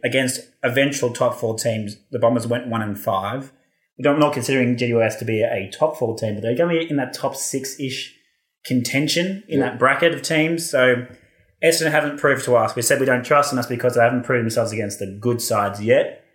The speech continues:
Speaker 1: And until they do so, it's pretty hard to back them in. Uh, that being said, I'm probably just gonna tip on this game and not have a bet. Though the bracket there would be G W S one to thirty-nine. That's paying two dollars twenty-five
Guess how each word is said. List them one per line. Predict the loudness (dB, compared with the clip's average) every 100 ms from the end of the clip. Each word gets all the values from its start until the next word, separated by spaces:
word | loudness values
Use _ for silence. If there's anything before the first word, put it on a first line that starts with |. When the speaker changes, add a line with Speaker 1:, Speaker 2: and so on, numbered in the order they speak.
| _ -8
Speaker 1:
And | -4
until | 2 2
they | 4
do | 0
so, | 0 0
it's | 0 -2
pretty | -6 -6 -4
hard | -4
to |
back | -4 -6
them | -6
in. | -10 -10 -12 _ _ _ _ _ -4
Uh, | 0 0 0
that | 2 4
being | 4 2 0
said, | 2 4 4 0 -16 _ _ -12
I'm | -2
probably | -2
just | -2
gonna | -8
tip | -6 -6 -6 -8
on | -10
this | -8 -8
game | -8 -8
and | -8
not | -10
have | -10
a | -12
bet. | -6 -4 -4 -8 _ _ _ _ _
Though | 0 0 0 -4 -10 _ _ _
the | -6
bracket | 0 0 0 -2
there | -2
would | -2
be | -6 -8 -12 -12
G | -6
W | -4 -2
S | -4 -6
one | -6 -6
to |
thirty-nine. | -8 -8 -6 -6 -6 -8
That's | -12
paying | -10 -8 -8 -8
two | -4
dollars | -4 -4 -8 -10
twenty-five | -14 -14 -12 -10 -10 -16